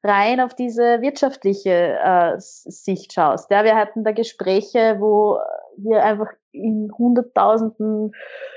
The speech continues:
ähm, Schleifen versucht haben, unser Konzept zu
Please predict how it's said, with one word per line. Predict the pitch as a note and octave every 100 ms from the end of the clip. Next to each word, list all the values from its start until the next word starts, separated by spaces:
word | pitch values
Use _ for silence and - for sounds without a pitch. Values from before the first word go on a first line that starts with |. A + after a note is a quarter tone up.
| - -
ähm, | - A#3 A3+ A3+ G#3+ A3+
Schleifen | - - A#3 G#3+ D4+ D4+ C4
versucht | C4 - D4+ D4+ C#4
haben, | A#3+ A#3+ B3+
unser | A3 A#3+ B3
Konzept | B3+ A#3 - C#4 -
zu | - A#3 A3